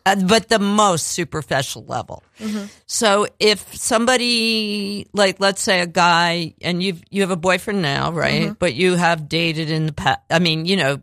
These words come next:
Speaker 1: y-,
Speaker 2: I've dated, yes.
Speaker 1: you've di-,
Speaker 2: <laughs>
Speaker 1: you've had, you, you're, you said you've been with your boyfriend less than a year or something
Speaker 2: Yeah,
Speaker 1: like
Speaker 2: yeah.
Speaker 1: that, right? So you've had plenty of dates, I'm sure, guys.
Speaker 2: Mm-hmm.
Speaker 1: Um, so how does that work out? Like, do they,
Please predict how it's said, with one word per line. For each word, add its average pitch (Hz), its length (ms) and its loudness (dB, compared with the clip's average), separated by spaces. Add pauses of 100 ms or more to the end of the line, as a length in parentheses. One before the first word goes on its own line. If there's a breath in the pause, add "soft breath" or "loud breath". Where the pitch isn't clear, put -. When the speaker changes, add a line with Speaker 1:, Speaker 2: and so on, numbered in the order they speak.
(1040)
Speaker 1:
y-, 175 160 -12 (340)
Speaker 2:
I've 196 160 -6
dated, 175 340 -2
yes. 185 120 0
Speaker 1:
you've 190 100 4
di-, 302 300 4
Speaker 2:
<laughs> 269 80 2
Speaker 1:
you've 220 100 2
had, 214 340 2
you, 208 280 -2 (100)
you're, 196 220 0
you 190 300 -4
said 185 260 -2
you've 180 100 -4
been 160 160 -2
with 156 100 -4
your 151 120 -2
boyfriend 135 360 -4
less 131 200 -4
than 131 80 -4
a - 60 -8
year 120 280 -6
or 123 60 -6
something 240 260 -2
Speaker 2:
Yeah, 220 80 0
Speaker 1:
like 202 120 0
Speaker 2:
yeah. 170 80 -4
Speaker 1:
that, 151 200 0
right? 160 240 0
So 180 140 -2
you've 180 180 0
had 180 220 2
plenty 160 260 -2
of 139 80 -6
dates, 135 260 -4
I'm 123 120 -4
sure, 156 340 0
guys. 202 380 -6
Speaker 2:
Mm-hmm. 202 120 -8 (760 loud breath)
Speaker 1:
Um, 151 380 2 (640)
so 214 460 2
how 247 220 2
does 254 160 -2
that 202 240 2
work 180 240 0
out? 139 160 2
Like, 160 280 -4
do 160 160 -2
they, 156 460 0